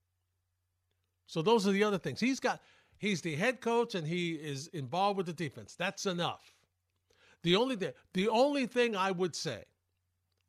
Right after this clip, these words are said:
in him being involved more in the offense is if he feels that things are getting out of balance,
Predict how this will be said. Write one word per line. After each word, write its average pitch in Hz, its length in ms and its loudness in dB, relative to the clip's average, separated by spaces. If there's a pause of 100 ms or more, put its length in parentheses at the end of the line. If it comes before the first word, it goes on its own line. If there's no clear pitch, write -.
(120)
in 151 160 -2
him 190 240 0
being 180 300 0
involved 160 400 2
more 185 160 0
in 185 60 0
the 180 100 0
offense 180 580 -4
is 143 220 -6
if 180 160 0 (500)
he 214 300 0
feels 226 480 0
that 170 200 -2
things 196 260 -2
are 180 60 2
getting 185 280 -2
out 185 160 -4
of 165 100 -8
balance, 214 640 -6